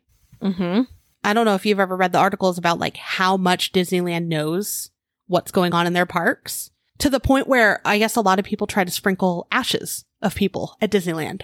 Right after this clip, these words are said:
Speaker 2: or on certain rides.
Speaker 1: Don't do that. Don't do that.
Speaker 2: And that they can pinpoint who's doing it, what's going on, when it's happening. So if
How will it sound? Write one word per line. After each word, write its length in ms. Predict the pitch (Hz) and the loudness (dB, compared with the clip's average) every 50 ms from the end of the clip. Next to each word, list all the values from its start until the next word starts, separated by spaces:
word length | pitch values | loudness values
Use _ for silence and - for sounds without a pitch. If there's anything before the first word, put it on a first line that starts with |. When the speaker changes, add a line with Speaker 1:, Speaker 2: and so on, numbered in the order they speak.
| - - | -4 0
Speaker 2:
or 120 | 220 202 | 2 2
on 100 | 196 196 | 2 2
certain 260 | - - 233 - 208 | 0 0 0 0 0
rides. 540 | 190 180 170 175 226 294 339 - - - - _ _ _ _ _ _ | 0 0 2 2 0 -2 -2 -6 -12 -20 -20 _ _ _ _ _ _
Speaker 1:
Don't 160 | - 269 220 - | -6 -6 -4 -4
do 140 | 160 156 | -4 -4
that. 240 | 147 139 131 147 - _ _ _ _ _ _ _ _ _ | -4 -6 -10 -12 -14 _ _ _ _ _ _ _ _ _
Don't 160 | - 233 202 | -4 -4 -4
do 80 | - - | -4 -8
that. 200 | 196 - - - _ _ - | -12 -14 -14 -16 _ _ 0
Speaker 2:
And 200 | 240 233 233 240 | 0 2 4 4
that 300 | 233 214 196 - - _ _ _ | 4 4 2 2 -2 _ _ _
they 340 | 190 185 190 190 214 269 294 | -4 0 2 2 2 2 0
can 300 | - - 254 262 202 190 | 0 0 0 0 0 -2
pinpoint 920 | - - 220 269 294 359 302 - - 165 - 67 - - - - - - _ _ _ _ | -4 -2 0 0 0 -2 -4 -4 -6 -6 -6 -6 -8 -12 -14 -14 -14 -14 _ _ _ _
who's 340 | - - - 247 262 233 208 | -6 -2 2 2 2 2 2
doing 360 | - 208 190 196 196 202 202 | 2 2 2 2 2 2 2
it, 160 | 196 185 - | 2 0 -2
what's 280 | - 190 180 185 - - | -2 -2 -2 -2 0 0
going 240 | - 208 190 185 185 | 0 2 2 4 4
on, 200 | 165 165 165 170 | 4 2 2 0
when 140 | 170 165 147 | -2 -4 -6
it's 120 | - - | -6 -4
happening. 460 | - 269 285 285 - 185 - - - - - - - - | -4 -4 -2 -2 -4 -6 -6 -8 -10 -14 -16 -16 -16 -12
So 260 | - - 277 254 - _ | -4 -2 -2 -2 0 _
if 400 | - 285 311 285 - - - - | 2 2 2 0 -2 -8 -18 -20